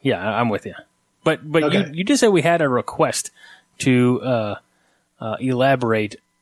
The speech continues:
Speaker 1: uh, on, on something we, we touched on last week. I'm just curious to know who requested said topic.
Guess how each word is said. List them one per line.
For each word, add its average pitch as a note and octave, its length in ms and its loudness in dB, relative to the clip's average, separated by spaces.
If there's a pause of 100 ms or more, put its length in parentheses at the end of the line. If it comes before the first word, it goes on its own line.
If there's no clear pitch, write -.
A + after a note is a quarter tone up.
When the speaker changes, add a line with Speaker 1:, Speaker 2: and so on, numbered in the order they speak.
(420)
Speaker 1:
uh, A2 320 -6
on, A2 420 -2
on A2 160 -4
something A#2 400 -4
we, G#2+ 240 -6
we A2+ 160 -8
touched - 440 -4
on G#2 240 -4
last G#2+ 320 -8
week. A2 280 -4 (320)
I'm E3+ 200 0
just F#3 200 -4
curious C3+ 600 0
to - 120 -8
know A2+ 260 -2
who C#3 200 2
requested A2 600 -4
said G2+ 260 -6
topic. - 560 -16